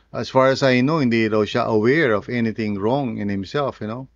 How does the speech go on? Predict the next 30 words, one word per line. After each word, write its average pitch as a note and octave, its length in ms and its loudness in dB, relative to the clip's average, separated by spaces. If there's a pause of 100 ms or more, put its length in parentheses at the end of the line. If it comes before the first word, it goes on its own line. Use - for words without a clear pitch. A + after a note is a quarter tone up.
(560)
Pero A#2 160 2
sabi B2+ 400 2
niya, C3+ 80 4
"That C#3 240 2
doesn't A#2+ 320 0
make A2 240 0
me G#2+ 240 -4
innocent. C#3+ 400 -4 (1400)
In G#2+ 160 -10
fact," A#2+ 240 0
sabi A2+ 320 0
niya, A2 160 0
"God A#2 240 2
will A2 160 0
still A2 240 -2
judge C3+ 320 0
me." F#2 240 -14 (640)
So C3 160 2
in D3 80 4
other E3+ 160 2
words, C#3+ 240 2
yung C3 160 0
conscience D#3+ 560 -2
natin A#2 400 -2
ay A#2 240 -4
hindi C#3 240 0
yan B2 160 0
ang A2 80 -4
final A2+ 400 0
arbiter A2 640 0